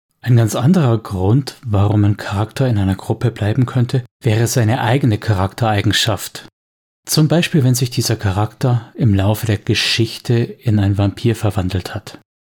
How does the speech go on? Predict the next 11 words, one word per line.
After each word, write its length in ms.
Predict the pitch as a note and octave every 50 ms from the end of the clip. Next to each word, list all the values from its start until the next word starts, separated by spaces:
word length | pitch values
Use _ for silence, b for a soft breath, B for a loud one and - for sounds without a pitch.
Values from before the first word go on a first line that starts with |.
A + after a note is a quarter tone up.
| _ _ _ _
Seinen 300 | - - - G#2 A2+ B2+
bisherigen 560 | C3 C#3 B2+ - B2+ D3 D#3+ F3 F3+ E3+ D3 B2+
Chummern 460 | - - A2 A2+ C#3 D#3 D3 A#2+ A2+
wird 140 | A2+ - B2+
es 180 | A#2 - -
viel 200 | - - C#3 E3
leichter 440 | D#3 B2 G#2+ B2 B2 - - B2+ A2
fallen, 360 | - - A2+ G#2 A2+ A#2+ A2
das 220 | - A2+ G#2 - -
zu 140 | - A2+
tolerieren, 640 | - - - F#2+ F#2+ F2+ - F#2+ G2 A2 A#2+ B2 B2